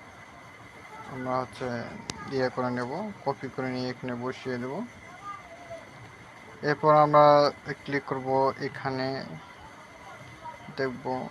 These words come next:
এখানে আপনারা এই যে log in, ইউজার নেম, পাসওয়ার্ড এখানে দিয়ে দেবো, এটা এনেবল দিয়ে করে দেবো। এরপর পাসওয়ার্ড দিতে হবে, দেওয়ার পর তারপরে আপডেটে ক্লিক করতে হবে। এখানে আপনাদের এই যে এক হাজার আশি, এটা দিলে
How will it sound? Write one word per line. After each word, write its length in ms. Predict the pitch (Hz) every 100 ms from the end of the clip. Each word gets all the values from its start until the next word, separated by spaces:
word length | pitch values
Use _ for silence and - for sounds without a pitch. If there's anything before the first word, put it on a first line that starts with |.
| - 135
এখানে 260 | - 135 135
আপনারা 320 | 127 135 135 135 123 139
এই 80 | 127
যে 80 | 131 127 131
log 160 | 131 131
in, 100 | 131 127 - - - - -
ইউজার 260 | 135 131 131 131
নেম, 120 | 127 127
পাসওয়ার্ড 400 | 131 - 123 120 123
এখানে 220 | 131 127 120
দিয়ে 140 | 123
দেবো, 160 | - - - -
এটা 140 | 131 135
এনেবল 360 | 135 131 131 127 123
দিয়ে 140 | 131 123 120
করে 160 | 131 123 120
দেবো। 160 | 117 - - - - 151
এরপর 200 | 143 156 160
পাসওয়ার্ড 400 | 151 - 160 147 151
দিতে 160 | 147 156
হবে, 140 | 160 151 143
দেওয়ার 240 | 139 139 139
পর 220 | 143 143 143 135 143
তারপরে 360 | 135 143 139 139 139 131 135
আপডেটে 340 | 127 135 135 -
ক্লিক 200 | 139 139 143
করতে 180 | - 147
হবে। 140 | 180 156
এখানে 280 | 135 143 139 135
আপনাদের 420 | - 135 131 131 127 - - - - - -
এই 60 | 135 131
যে 60 | 131 127
এক 60 | 139
হাজার 200 | 127 131 131
আশি, 160 | - 160 143
এটা 140 | 135 123
দিলে 140 | 135